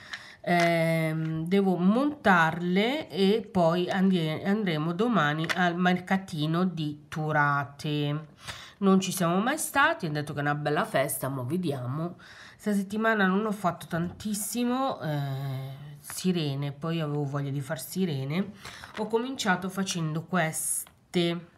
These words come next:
che sarebbero poi, aspetta, vediamo se trovo la foto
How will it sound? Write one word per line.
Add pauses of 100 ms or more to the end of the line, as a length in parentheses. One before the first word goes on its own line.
(160)
che
sarebbero
poi,
aspetta,
vediamo
se
trovo
la
foto